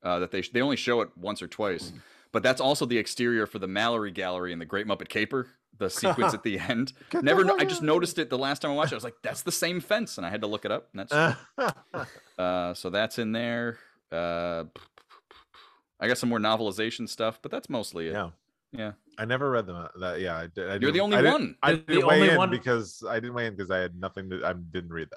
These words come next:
Speaker 3: that. <laughs>
Speaker 1: Oh, you should check it out. It's, it's a lot of fun.
Speaker 3: Yeah.
Speaker 2: I, I had a bunch of the novelizations from eighty-nine. I had, I had Last Crusade, I had Batman, I had Back to the Future too.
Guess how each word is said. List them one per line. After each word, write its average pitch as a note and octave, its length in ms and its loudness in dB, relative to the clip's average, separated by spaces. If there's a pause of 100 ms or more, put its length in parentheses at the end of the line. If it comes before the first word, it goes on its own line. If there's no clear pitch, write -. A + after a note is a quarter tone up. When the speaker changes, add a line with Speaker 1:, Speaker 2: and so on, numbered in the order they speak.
Speaker 3:
that. D#3+ 100 0 (160)
<laughs> B2 140 -6
Speaker 1:
Oh, C3 260 4
you D3 80 4
should A2 140 -4
check D3+ 180 0
it D#3+ 80 2
out. D#3+ 180 2 (120)
It's, - 320 -8
it's A#2 140 -8
a - 20 -8
lot C#3 140 -4
of A#2+ 40 -12
fun. B2+ 260 -8 (100)
Speaker 3:
Yeah. F2+ 220 2
Speaker 2:
I, D3+ 340 4
I F#3+ 40 6
had G3+ 120 6
a C#3 40 4
bunch C3+ 340 2
of C3+ 60 -6
the G#2+ 80 0
novelizations F2 840 -4
from F#2 180 -6
eighty-nine. E2 580 -2
I E2 120 -2
had, F#2 280 -2
I A#2 120 0
had F#2 320 0
Last G#2+ 320 0
Crusade, G#2+ 420 -2
I G2+ 100 2
had F2+ 140 0
Batman, F#2+ 520 -2
I F2 100 -4
had F2 360 -6 (760)
Back F#2 200 -2
to G#2+ 60 -8
the G2 60 -6
Future F#2+ 320 -6
too. G#2+ 220 -6